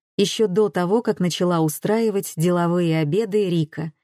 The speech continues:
и рожать детей. Она сидит на заднем сиденье рядом с Генри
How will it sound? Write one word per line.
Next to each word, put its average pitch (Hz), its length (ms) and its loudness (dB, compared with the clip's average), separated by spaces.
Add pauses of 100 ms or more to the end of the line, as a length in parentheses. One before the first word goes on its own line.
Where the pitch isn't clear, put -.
(280)
и 339 100 2
рожать 175 460 0
детей. 151 560 -2 (640)
Она 269 220 2
сидит 247 380 0
на 214 180 2
заднем 202 380 0
сиденье 214 680 0
рядом 202 340 -2
с 165 100 -4
Генри 156 560 0